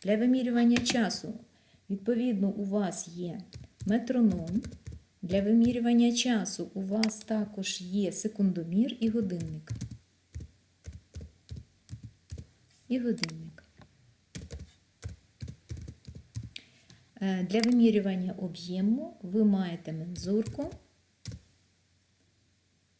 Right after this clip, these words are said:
І для вимірювання лінійних розмірів використовуємо лінійку. Ось таким чином ми побудували структурну схему для,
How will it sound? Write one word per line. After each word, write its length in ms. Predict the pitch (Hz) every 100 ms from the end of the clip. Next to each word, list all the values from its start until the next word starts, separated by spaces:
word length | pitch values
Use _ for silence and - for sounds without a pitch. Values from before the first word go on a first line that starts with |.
| _ _ - - - _ - - _ _ - - - - _ _ _ -
І 160 | 269
для 180 | 247 233
вимірювання 560 | 208 208 208 185 185 175
лінійних 460 | 170 160 160 160
розмірів 540 | 165 247 285 302 285 294 -
використовуємо 760 | 160 160 151 - 233 233 240 233 -
лінійку. 460 | 196 170 156 - - - _ - - - -
Ось 120 | 247
таким 360 | 240 220 202 190
чином 520 | - 175 175 196 269 -
ми 260 | 196 240 247
побудували 840 | 208 196 202 196 226 226 170 160
структурну 760 | - - 214 - 226 202 160 156
схему 680 | - - 190 170 165 220 - - - _
для, 580 | 160 175 190 190 170